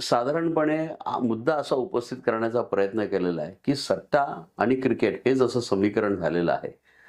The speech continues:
तसं भ्रष्टाचार आणि राजकारण हे सुद्धा एक समीकरण झालेलं आहे. आणि मग राजकारणातला जो भ्रष्टाचार आहे आणि त्यातनं जो लाभ होतो आणि त्यातनं जी मग, अ, मालमत्ता खरेदी होते, मग तो कधी जमीन खरेदी असेल,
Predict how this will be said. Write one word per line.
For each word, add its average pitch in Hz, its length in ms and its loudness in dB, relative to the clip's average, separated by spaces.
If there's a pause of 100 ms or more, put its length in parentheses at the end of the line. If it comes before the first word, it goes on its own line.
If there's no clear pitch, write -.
(360)
तसं 135 220 4
भ्रष्टाचार 156 640 0
आणि 170 180 0
राजकारण 156 500 0
हे 147 160 -4
सुद्धा 151 260 -2
एक 156 120 -6
समीकरण 117 640 -2
झालेलं 82 360 -4
आहे. - 160 -6 (600)
आणि 143 200 0
मग 190 140 0
राजकारणातला 170 720 -2
जो 190 140 0
भ्रष्टाचार 131 640 -4
आहे 104 120 0
आणि 123 220 -4
त्यातनं 156 640 -2 (420)
जो 143 160 0
लाभ 120 260 0
होतो 101 440 -2
आणि 101 220 -2
त्यातनं 156 580 -2
जी 156 180 -2
मग, 160 260 -4 (440)
अ, 110 180 0
मालमत्ता 131 580 0
खरेदी 113 300 0
होते, 95 260 0
मग 98 260 -2
तो - 60 2
कधी 101 260 2
जमीन 101 380 2
खरेदी 123 320 2
असेल, 104 560 -2